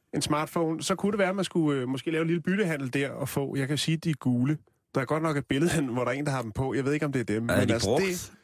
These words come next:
Speaker 2: Er det brugt?
Speaker 1: Nej, der står, at de er nye, dem her. Øh, og der står ikke brugt. Og så i parentes klamt. Øh, men ja, jeg, jeg ved ikke helt.
Speaker 2: Nå, så det er ikke klam latex-trusser?
Speaker 1: Nej.
Speaker 2: Nej,
Speaker 1: <laughs> Okay.
Speaker 2: fordi de er jo altid lækre.
Speaker 1: <laughs>
Speaker 2: Nå, okay. Hvad,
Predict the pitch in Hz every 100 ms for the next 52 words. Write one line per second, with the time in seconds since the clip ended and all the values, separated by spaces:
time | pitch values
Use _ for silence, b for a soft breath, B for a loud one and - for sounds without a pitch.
0 | - - 98 131 151 202 190 170 202 202
1 | 190 - 160 151 165 139 147 151 143 131
2 | 120 117 160 135 127 120 113 110 110 107
3 | 98 85 - - - - 123 - 123 -
4 | 143 160 - 117 - - _ _ _ _
5 | _ - 131 120 120 131 - - - 117
6 | - - _ _ _ _ _ _ _ _
7 | _ _ - 123 110 - 123 117 - -
8 | 120 113 113 131 127 135 139 139 127 -
9 | 117 113 120 120 131 156 156 143 110 110
10 | 104 - 101 - 95 90 - - - -
11 | - - 131 92 101 117 117 123 117 107
12 | 113 98 92 90 87 - 170 - - -
13 | - - 208 - 175 - - 107 107 101